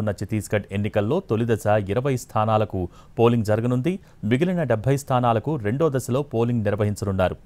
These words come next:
ఛత్తీస్గఢ్లో మొత్తం ఓటర్లు రెండు పాయింట్ సున్నా మూడు కోట్ల మంది ఉన్నారు. గత ఎన్నికల్లో ఛత్తీస్గఢ్ ఎన్నికల్లో కాంగ్రెస్ అరవై ఎనిమిది సీట్లతో అధికారం దక్కించుకోగా, బీజేపీ పదిహేను, జనతా కాంగ్రెస్ ఛత్తీస్గఢ్ ఐదు, బీఎస్పీ రెండు స్థానాలలో విజయం సాధించాయి.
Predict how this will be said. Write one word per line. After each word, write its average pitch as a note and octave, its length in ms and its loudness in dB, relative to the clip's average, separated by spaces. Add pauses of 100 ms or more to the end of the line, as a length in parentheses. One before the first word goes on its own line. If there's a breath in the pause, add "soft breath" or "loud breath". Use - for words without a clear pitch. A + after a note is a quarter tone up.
(340 loud breath)
ఛత్తీస్గఢ్లో B2+ 600 2 (100)
మొత్తం A#2 300 -2 (100)
ఓటర్లు A2+ 320 0
రెండు A#2+ 300 0 (120)
పాయింట్ A2 220 0
సున్నా B2 280 0
మూడు A2 200 2
కోట్ల G#2 280 0
మంది G2 220 0
ఉన్నారు. F#2 320 0 (420 soft breath)
గత C3 100 6
ఎన్నికల్లో D#3+ 480 0
ఛత్తీస్గఢ్ C3+ 640 -2
ఎన్నికల్లో A#2+ 380 2
కాంగ్రెస్ B2 540 0
అరవై A#2+ 260 2
ఎనిమిది A2+ 360 0
సీట్లతో G#2+ 360 -2
అధికారం A2 440 0
దక్కించుకోగా, G#2+ 640 2 (400 loud breath)
బీజేపీ E3+ 520 4
పదిహేను, B2 360 0 (120)
జనతా A#2 240 2
కాంగ్రెస్ A#2 500 -2
ఛత్తీస్గఢ్ A2+ 160 -2 (300)
ఐదు, A2 300 0 (320 loud breath)
బీఎస్పీ B2+ 500 2
రెండు A2+ 220 0
స్థానాలలో A2+ 600 0
విజయం G#2+ 380 0
సాధించాయి. F#2 460 -2